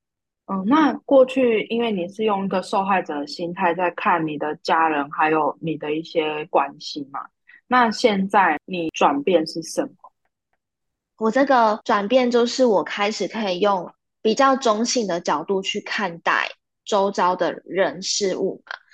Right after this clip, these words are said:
Speaker 2: 因为
Speaker 1: 嗯。
Speaker 2: 我的原生家庭就是这样啊，
Speaker 1: 嗯。
Speaker 2: 但是我可以选择，我不用再被这件事情捆绑住，而且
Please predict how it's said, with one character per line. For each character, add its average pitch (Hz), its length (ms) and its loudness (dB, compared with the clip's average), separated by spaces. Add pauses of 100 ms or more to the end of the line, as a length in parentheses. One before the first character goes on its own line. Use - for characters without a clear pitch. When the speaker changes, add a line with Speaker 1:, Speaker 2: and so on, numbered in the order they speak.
(240)
Speaker 2:
因 285 100 0
为 311 60 6
Speaker 1:
嗯。 285 440 0
Speaker 2:
我 208 100 -2
的 220 180 4
原 226 120 2
生 262 240 0
家 240 220 0
庭 220 180 -6
就 190 120 -4
是 208 180 -4
这 190 240 -2
样 196 200 0
啊， 160 280 -16 (380)
Speaker 1:
嗯。 - 100 -8
Speaker 2:
但 262 160 2
是 285 140 4
我 233 120 6
可 - 60 -6 (240)
以 214 40 -6
选 185 300 -2
择， 175 360 -2 (180)
我 208 140 2
不 208 120 -2
用 254 240 4
再 254 180 4
被 233 140 2
这 220 120 0
件 220 180 0
事 233 140 -2
情 185 180 -8
捆 175 240 -10
绑 - 240 -2
住， - 300 -6 (680)
而 247 140 4
且 254 240 4